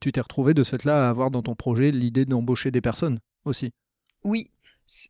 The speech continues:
Speaker 2: c'était, euh, c'était un, un état de fait dès le départ. C'est-à-dire que je sais qu'il y a notamment des restaurateurs qui le font. A-, alors justement, euh, en écoutant, euh, et les podcasts et, euh, des personnes de mon entourage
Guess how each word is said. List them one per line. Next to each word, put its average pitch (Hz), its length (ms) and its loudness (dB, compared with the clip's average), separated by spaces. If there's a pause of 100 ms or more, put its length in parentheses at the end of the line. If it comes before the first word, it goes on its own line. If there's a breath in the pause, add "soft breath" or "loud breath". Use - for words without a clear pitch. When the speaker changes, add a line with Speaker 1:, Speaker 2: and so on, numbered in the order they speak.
(120)
Speaker 2:
c'était, 226 720 -2
euh, 185 600 0
c'était 190 320 -8
un, 156 880 -6
un 170 260 -4
état 220 280 -2
de 202 100 -4
fait - 360 -10
dès 175 160 -8
le 196 60 -6
départ. 185 340 -10
C'est-à-dire 170 340 -8
que - 220 -16 (180)
je 180 160 -8
sais 208 240 -6
qu'il - 160 -10
y - 20 -2
a 160 60 -4
notamment 214 540 -4
des 180 120 -8
restaurateurs 165 680 -12
qui - 100 -18
le 160 80 -12
font. - 240 -10
A-, 170 80 -8
alors 156 380 -10
justement, 208 720 -6
euh, 165 260 -8
en 180 240 -6
écoutant, 190 720 -8
euh, 151 240 -8 (380)
et 240 80 0
les 240 100 -6
podcasts - 540 -12 (640 soft breath)
et, 233 320 0
euh, 165 560 -4
des 151 100 -10
personnes 180 280 -12
de 185 60 -4
mon 165 140 -6
entourage 151 480 -8